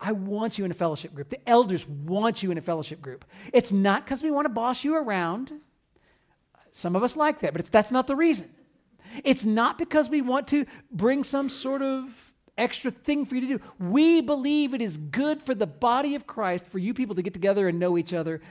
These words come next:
more than on a Sunday morning, and this is a great way to do it. Now, if you've got believers who know you or you're getting to know in these fellowship groups,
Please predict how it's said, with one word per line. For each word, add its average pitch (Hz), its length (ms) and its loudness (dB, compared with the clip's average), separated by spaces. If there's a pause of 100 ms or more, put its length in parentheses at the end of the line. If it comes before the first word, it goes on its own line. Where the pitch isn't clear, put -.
(280)
more 202 300 4
than 185 120 -2
on 175 100 0
a - 20 -2
Sunday 180 240 -2
morning, 170 340 -2
and 151 80 -4
this 151 120 -6
is 151 80 -8
a 147 40 -6
great 156 240 -4
way 156 120 -6
to 143 60 -8
do 139 180 -12
it. - 180 -20 (1200)
Now, 190 280 0 (880)
if 190 160 -8
you've 233 140 0
got 277 200 4
believers 240 400 0
who 226 100 -2
know 196 160 4
you 262 280 0
or 185 120 0
you're 175 120 0
getting 208 220 2
to 233 40 -4
know 240 100 0
in 240 60 -4
these 240 100 -4
fellowship 262 420 -2
groups, 254 340 -4